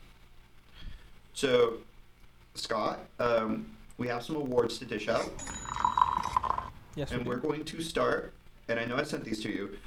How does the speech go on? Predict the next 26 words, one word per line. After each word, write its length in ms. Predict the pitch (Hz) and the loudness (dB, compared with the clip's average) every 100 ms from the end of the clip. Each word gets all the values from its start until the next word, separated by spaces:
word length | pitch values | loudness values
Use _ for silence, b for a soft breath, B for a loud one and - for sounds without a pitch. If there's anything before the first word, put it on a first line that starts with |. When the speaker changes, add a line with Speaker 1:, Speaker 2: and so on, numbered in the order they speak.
| B - | B -4
Speaker 1:
we're 80 | 139 | 0
gonna 160 | 143 | 0
start 260 | 135 151 143 | 0 0 0
with 220 | 139 - | -2 -4
the 160 | 131 123 - - | -4 -4 -8 -4
best 440 | 131 135 - - - - - | -2 0 -4 -10 -12 -16 0
basketball 580 | 117 117 - - 107 101 | 2 2 -2 -6 -6 -6
scene 420 | - 107 - - - - | -6 -6 -6 -10 -18 -6
that 180 | - - | -2 -2
we 100 | 104 | -4
saw. 300 | - - - - - - - - - - - - - - - - - - - - - - - - - - | -4 -6 -6 -10 -18 -16 -16 -14 -16 -20 -20 -20 -20 -20 -20 -20 -20 -20 -20 -20 -20 -20 -20 -20 -20 -16
Speaker 2:
Do 80 | - | -8
you 20 | |
want 100 | 135 | -6
me 40 | 127 | -6
to 40 | 127 | -8
go 80 | |
first? 440 | 131 135 156 - - - - - - - - - - - - - - | -6 -4 -4 -6 -12 -14 -16 -16 -14 -14 -16 -20 -20 -20 -20 -16 0
Speaker 1:
Uh, 540 | 131 127 127 127 127 - | 4 6 6 6 4 2
yeah, 300 | 240 320 120 | 0 0 0
why 180 | 117 123 | 4 2
don't 120 | 135 | 2
you 60 | |
go 100 | 113 | -2
first? 260 | 107 - - b b - | -2 -6 -12 b b -4
Speaker 2:
Okay. 160 | 151 - | -2 -2